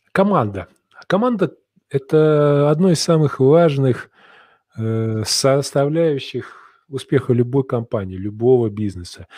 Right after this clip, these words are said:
Но команда — это люди, а, и не просто люди, это единомышленники. А как вы считаете, безусловно, да, ну, я понимаю, есть,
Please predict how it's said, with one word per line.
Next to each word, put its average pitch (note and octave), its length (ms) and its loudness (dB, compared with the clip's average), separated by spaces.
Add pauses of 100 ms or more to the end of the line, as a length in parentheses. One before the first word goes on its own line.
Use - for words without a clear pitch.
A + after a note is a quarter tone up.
(180)
Но A#2 80 -6
команда — F#3+ 400 0
это F#3+ 240 -4
люди, E3 540 -6 (380)
а, B2 220 -2
и B2 40 0
не C#3+ 80 -2
просто G3+ 340 -6
люди, A2 580 -8
это - 280 -8
единомышленники. C#3 1400 -6 (500)
А A2+ 200 -2
как A3+ 240 -4
вы G3+ 60 0
считаете, C3+ 640 0
безусловно, E3+ 640 -2
да, G3 200 2
ну, E3+ 200 -2
я D#3+ 140 0
понимаю, D#3 680 -2
есть, D#3 420 0